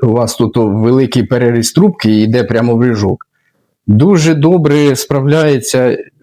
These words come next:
із оцими відкладеннями всякими.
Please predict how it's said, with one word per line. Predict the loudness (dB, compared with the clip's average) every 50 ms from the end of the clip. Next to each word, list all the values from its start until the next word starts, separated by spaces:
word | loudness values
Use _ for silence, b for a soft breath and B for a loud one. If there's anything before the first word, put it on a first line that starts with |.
| _ -2
із | 0 0 2 2
оцими | 0 0 0 0 2 2 2
відкладеннями | 2 0 -2 -2 -2 -2 0 0 0 0 0 0 0 0 0 0 -2
всякими. | -2 -4 -4 -4 -4 -6 -4 -2 0 0 0 0 -2